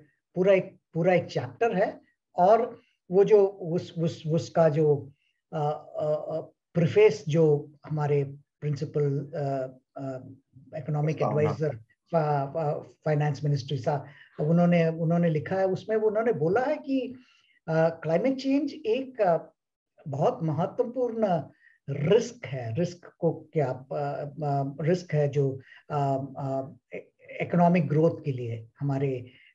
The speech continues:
Speaker 1: वित्त नीति में बढ़ा, अ, हमारे economy के बढ़ोतरी के लिए climate change एक बहुत बड़ा रिस्क है। तो ऐसा इतना importance इन सब विषयों में इसके पहले कभी budget में नहीं हुआ है।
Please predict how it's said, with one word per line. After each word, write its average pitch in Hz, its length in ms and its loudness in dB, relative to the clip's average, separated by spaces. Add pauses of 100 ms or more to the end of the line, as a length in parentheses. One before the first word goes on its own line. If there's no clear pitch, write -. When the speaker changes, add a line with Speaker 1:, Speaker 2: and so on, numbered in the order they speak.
Speaker 1:
वित्त 147 260 -2
नीति 147 360 0
में 135 240 0
बढ़ा, 123 240 -4
अ, 143 420 -6
हमारे 135 380 -4 (280)
economy 151 420 2
के 156 120 -2
बढ़ोतरी 139 400 -2
के 175 140 -4
लिए 156 380 -2 (220)
climate 156 260 0
change 175 260 2
एक 143 120 -4
बहुत 143 180 0
बड़ा 143 220 0
रिस्क 139 320 -6
है। 208 140 -8
तो 269 300 -6 (180)
ऐसा 254 600 -2 (180)
इतना 208 220 -4
importance 196 760 2 (420)
इन 190 100 -4
सब 180 200 4
विषयों 180 360 2
में 247 160 -2
इसके - 280 -2
पहले 165 300 2
कभी 147 260 -4
budget 147 460 -4
में 156 100 0
नहीं 151 180 2
हुआ 147 260 2
है। 131 280 -8